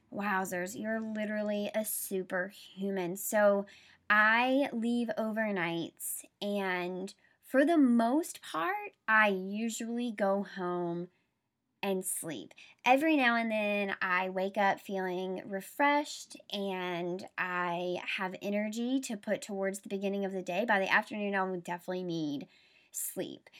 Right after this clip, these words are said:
Y'all, I am a eight-hour girl, hundred percent. If I can really get nine or ten hours of sleep, I am golden, but I need a good eight hours of sleep.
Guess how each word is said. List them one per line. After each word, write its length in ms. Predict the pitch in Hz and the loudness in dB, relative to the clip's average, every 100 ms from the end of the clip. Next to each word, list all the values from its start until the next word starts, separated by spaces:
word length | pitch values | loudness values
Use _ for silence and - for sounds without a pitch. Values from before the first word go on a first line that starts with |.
| - | -8
Y'all, 340 | 196 180 170 131 | 2 4 4 4
I 180 | 185 214 | 0 2
am 200 | 294 302 | 4 4
a 500 | 214 196 285 285 - _ _ _ _ | 4 2 2 0 -2 _ _ _ _
eight-hour 760 | 202 202 208 - - 185 190 190 | 0 2 0 -2 0 2 2 0
girl, 340 | 190 175 170 | 0 2 4
hundred 320 | 185 196 180 208 | 2 -4 -4 -4
percent. 340 | 214 196 180 | -4 -4 -4
If 140 | 202 | -2
I 100 | - | -2
can 200 | 202 311 | 0 2
really 240 | 254 220 214 | 2 2 0
get 180 | 214 190 | 0 2
nine 180 | 180 | 0
or 80 | 185 | 0
ten 160 | 196 196 | -4 -2
hours 240 | 175 185 | -2 -2
of 80 | 185 | -6
sleep, 260 | - 190 185 | -6 -6 -6
I 120 | 196 | -6
am 260 | 185 190 180 _ | -4 -4 -6 _
golden, 420 | 196 190 180 180 | 2 2 0 -2
but 220 | 180 170 - | -2 -2 -2
I 320 | 220 233 233 | -2 0 0
need 640 | 220 202 185 180 180 180 175 _ _ _ | 0 -2 -2 -2 -2 -2 -6 _ _ _
a 120 | 220 | -4
good 500 | 208 196 196 180 175 - | -4 2 4 4 4 0
eight 240 | 175 175 - | -4 -4 -4
hours 440 | 185 160 156 160 - | -2 0 0 -4 -6
of 380 | - 170 - - _ _ _ _ - | -4 -2 -2 -6 _ _ _ _ -6
sleep. 720 | - - - 156 87 - - | -2 -2 -2 -6 -8 -14 -20